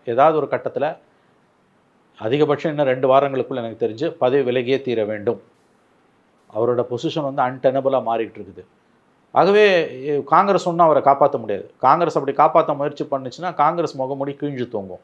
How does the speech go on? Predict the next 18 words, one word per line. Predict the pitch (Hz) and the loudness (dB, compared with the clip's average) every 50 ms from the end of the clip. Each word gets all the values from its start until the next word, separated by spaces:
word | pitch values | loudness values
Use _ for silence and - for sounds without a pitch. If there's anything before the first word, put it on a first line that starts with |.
| _ _ _ _ _ _ _ _ _ _ | _ _ _ _ _ _ _ _ _ _
நீங்க | - 117 127 131 | -10 -6 -6 -4
சொன்ன | 120 151 156 170 165 | -4 0 0 2 2
மாதிரி | 160 175 165 151 143 | 2 2 2 4 2
எதியூரப்பாக்கு | 139 135 165 175 180 165 165 170 165 147 147 139 135 | 4 4 4 6 6 6 6 4 4 4 4 0 0
என்னெல்லாம் | 147 156 156 165 175 180 170 156 - | 0 0 2 4 4 4 2 2 -2
சித்தாராமையா | 147 127 135 151 151 147 139 135 131 123 - | -4 2 2 4 4 4 2 0 -2 -2 0
பண்ணாரோ, | - 120 120 123 113 101 98 98 123 143 - - _ _ _ _ | -2 -2 0 0 0 0 0 -2 -2 -4 -6 -8 _ _ _ _
அதெல்லாம் | - 156 185 202 226 240 | 0 0 2 4 2 2
இன்னைக்கு | 220 208 196 240 185 175 175 170 165 165 160 147 - | 0 -4 -4 -2 -2 0 2 2 0 0 -2 -4 -6
சித்தாராமையாக்கும் | 156 160 202 202 202 196 196 196 185 180 185 196 160 | 0 2 2 4 4 2 2 0 -2 -2 -2 -2 0
பொருந்துது. | 160 156 156 151 143 127 135 175 202 - _ _ _ _ _ _ _ _ _ _ _ _ _ _ _ _ _ _ _ _ _ _ _ _ _ _ _ _ _ 104 | 2 2 2 0 -2 -2 -2 -4 -6 -10 _ _ _ _ _ _ _ _ _ _ _ _ _ _ _ _ _ _ _ _ _ _ _ _ _ _ _ _ _ -12
உங்க | 120 151 165 185 | -4 4 4 4
மேல | 175 185 196 220 226 226 208 208 | 6 6 6 6 6 4 4 6
கேஸ் | - 208 220 208 214 - 202 | 6 6 4 4 4 4 4
போட்டிருக்கான், | 185 175 185 180 - 160 160 175 185 170 | 4 4 4 2 4 6 6 6 6 4
உங்க | 160 156 160 | 4 0 -2
மேல | 156 156 165 165 170 160 | 0 2 2 2 2 2
வந்து | 151 151 147 147 165 | 2 0 -2 0 2